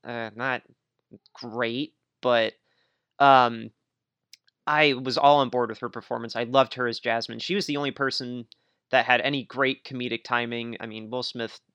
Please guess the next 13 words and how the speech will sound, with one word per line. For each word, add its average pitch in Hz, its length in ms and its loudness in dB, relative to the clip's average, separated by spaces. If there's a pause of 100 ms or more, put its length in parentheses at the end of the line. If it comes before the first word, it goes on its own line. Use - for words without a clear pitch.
(120)
in 113 320 -10
more 117 200 -4
scenes - 240 -10
than 107 120 -12
not, 107 220 -8
I - 80 -10
guess, 95 340 -8
but, 104 280 -6 (680)
um, 110 420 0
she - 180 -6
was 156 120 -4
the 143 100 -4
only 127 400 -6